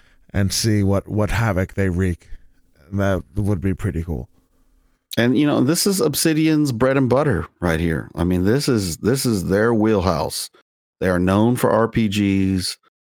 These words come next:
Speaker 2: Um, and this looks like this is gonna be like, I mean, I'm sure they're hoping it's gonna be like one of their masterpieces. It's, it's, it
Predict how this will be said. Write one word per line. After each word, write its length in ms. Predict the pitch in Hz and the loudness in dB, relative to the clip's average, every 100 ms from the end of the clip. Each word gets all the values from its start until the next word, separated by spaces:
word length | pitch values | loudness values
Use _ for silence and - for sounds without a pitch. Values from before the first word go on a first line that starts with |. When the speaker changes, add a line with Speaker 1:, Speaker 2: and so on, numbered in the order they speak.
| _ _ _ | _ _ _
Speaker 2:
Um, 720 | 90 87 85 85 80 78 73 - | 0 0 0 0 -2 -2 -4 -6
and 220 | - 90 82 | -4 -2 0
this 240 | 101 - | 0 2
looks 240 | 104 - | 0 0
like 440 | 98 95 90 82 - | 0 2 0 -4 -12
this 320 | 85 90 98 98 | -8 -4 -2 -2
is 140 | 90 | -2
gonna 200 | 92 87 | 0 -2
be 300 | 80 90 87 | -2 -2 0
like, 460 | 82 80 73 - - - | -2 -2 -4 -8 -14 -4
I 100 | 87 | 0
mean, 280 | 90 82 - | 0 0 -2
I'm 240 | 78 76 | -4 -4
sure 220 | 82 101 92 | -2 0 0
they're 120 | 87 | 2
hoping 400 | 90 101 92 85 | 2 0 0 0
it's 140 | 80 | -2
gonna 200 | 95 95 | -2 -2
be 200 | 85 90 | 0 0
like 180 | 85 76 | 0 -2
one 160 | 76 78 | -2 -2
of 60 | |
their 100 | 73 | 0
masterpieces. 840 | 73 73 67 - 65 67 52 57 53 | -2 -2 -2 -6 -6 -6 -6 -8 -8
It's, 220 | 67 - - | -10 -10 -10
it's, 360 | 73 - - - | -10 -10 -14 -8
it 160 | 76 | -8